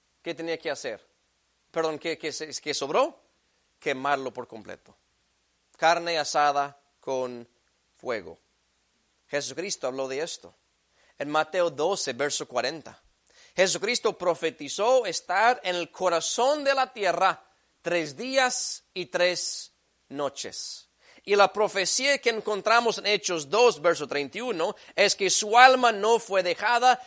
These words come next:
en el infierno. No es una doctrina muy popular, ni es muy agradable pensarlo, mis hermanos, pero está en la palabra y lo voy a decir. Jesucristo profetizó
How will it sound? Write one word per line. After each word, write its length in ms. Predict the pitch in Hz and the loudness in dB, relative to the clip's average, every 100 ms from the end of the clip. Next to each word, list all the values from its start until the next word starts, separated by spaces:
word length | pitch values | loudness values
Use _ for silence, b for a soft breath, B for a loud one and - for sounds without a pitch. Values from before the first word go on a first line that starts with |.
| B | B
en 380 | 214 226 247 247 - | -2 0 0 -2 -2
el 380 | 226 233 240 - | 2 2 2 -2
infierno. 1040 | 202 196 202 - 233 226 180 165 120 - _ _ _ b b b | -4 -4 -6 -2 4 6 4 2 0 -2 _ _ _ b b b
No 340 | 175 262 302 | -2 0 2
es 140 | 311 247 | 2 0
una 120 | 226 | -2
doctrina 440 | 208 - 214 208 | -4 -6 -6 -4
muy 240 | 175 175 165 | -4 -6 -6
popular, 760 | 160 160 190 240 240 170 - b b | -10 -8 -2 2 4 2 -4 b b
ni 180 | 170 | -4
es 140 | 185 151 | -2 -2
muy 160 | 202 165 | -6 -4
agradable 440 | 170 165 165 165 | -2 2 0 0
pensarlo, 520 | 185 175 - 240 196 | -8 -10 -8 -6 -6
mis 180 | 135 - | -8 -12
hermanos, 480 | 117 110 95 85 - b - | -12 -14 -16 -20 -20 b -2
pero 200 | 175 175 | 2 2
está 360 | 160 - 254 | -2 -2 -2
en 80 | 269 | 0
la 160 | 233 - | -4 -2
palabra 360 | 147 156 180 | 0 0 0
y 60 | 151 | -6
lo 80 | 135 | -6
voy 140 | 147 | -6
a 40 | |
decir. 480 | 147 - 254 196 _ _ _ _ b b | -8 -10 -8 -8 _ _ _ _ b b
Jesucristo 760 | 220 208 240 247 311 - 254 - | 0 0 0 0 0 2 2 2
profetizó 960 | 202 185 185 - 156 - 131 147 302 | -2 0 -2 -4 -6 -4 -2 -2 -6